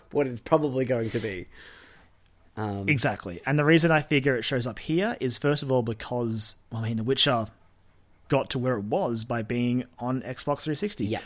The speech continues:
Speaker 2: Sure, the P C versions were good.
Speaker 1: Of course.
Speaker 2: But I would, I would happily argue that, like, Assassins of Kings, like, the second game on three sixty, was sort of where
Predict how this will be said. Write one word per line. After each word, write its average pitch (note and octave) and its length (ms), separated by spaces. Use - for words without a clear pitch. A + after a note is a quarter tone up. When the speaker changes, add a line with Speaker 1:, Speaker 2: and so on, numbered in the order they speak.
Speaker 2:
Sure, D3+ 440
the D#3+ 80
P D3 200
C C#3 200
versions B2+ 480
were A2 80
good. D#3 440
Speaker 1:
Of - 140
course. - 380
Speaker 2:
But C#3 100
I D#3 100
would, C3+ 320
I F#3 100
would F#3+ 300
happily C3+ 480
argue A#2 400
that, G#2 180
like, A#2+ 160
Assassins C3+ 480
of A2+ 100
Kings, A2+ 480
like, G#2+ 160
the B2+ 80
second B2+ 300
game A2 380
on A2+ 580
three B2 200
sixty, A#2+ 340
was G#2 160
sort E3+ 240
of B2+ 120
where A#2+ 300